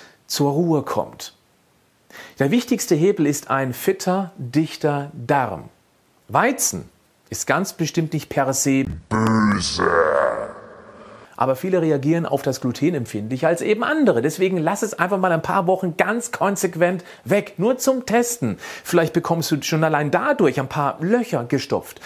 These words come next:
was das Immunsystem beruhigen wird. Und dann lassen die Körperpolizisten auch das Schilddrüsengewebe eher in Ruhe. Du wirst spüren,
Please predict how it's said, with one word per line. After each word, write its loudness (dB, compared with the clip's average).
was 0
das 0
Immunsystem 2
beruhigen 0
wird. -2
Und 0
dann 2
lassen 2
die 2
Körperpolizisten 0
auch 0
das 0
Schilddrüsengewebe 0
eher 2
in 0
Ruhe. 0
Du 2
wirst 0
spüren, 4